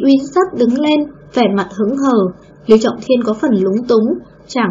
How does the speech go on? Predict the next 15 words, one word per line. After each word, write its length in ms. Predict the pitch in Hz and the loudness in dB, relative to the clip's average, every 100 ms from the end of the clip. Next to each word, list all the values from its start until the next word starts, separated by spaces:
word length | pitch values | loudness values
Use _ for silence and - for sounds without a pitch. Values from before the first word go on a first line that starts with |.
| 175 | -2
vươn 180 | 202 233 | -4 -4
tay 200 | 233 226 | -4 -4
ra 260 | 240 226 226 | -4 -4 -2
kéo 160 | 214 202 | -2 0
Uy 120 | 285 285 | 0 -2
Thất 80 | 349 | -4
Thất 220 | 403 403 | -6 -4
lại, 220 | 311 240 - - - - | 0 0 -4 -18 -20 -8
hy 60 | 240 226 | -4 -2
vọng 160 | 226 - - | -2 -4 -2
cô 100 | 262 | 0
có 140 | 269 285 | 0 0
thể 120 | 294 190 | 0 2
ngồi 220 | 202 190 | 0 0
xuống. 300 | - 208 | 0 -2